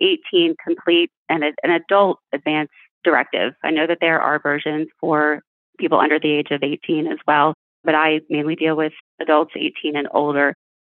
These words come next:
Like I said, it's important to do that before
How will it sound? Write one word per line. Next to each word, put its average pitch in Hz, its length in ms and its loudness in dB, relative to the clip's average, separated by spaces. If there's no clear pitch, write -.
Like 180 180 0
I 180 100 -2
said, 147 160 2
it's 165 220 -4
important 175 400 -2
to 180 60 -6
do 170 180 -2
that 151 240 0
before 196 600 0